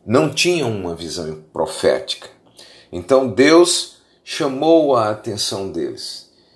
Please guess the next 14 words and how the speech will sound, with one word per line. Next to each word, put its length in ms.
Vimos 480
em 120
Ageu, 680
capítulo 580
dois, 280
verso 380
nove, 640
Deus 300
falando, 420
"A 60
glória 640
desta 520
última 500
casa 600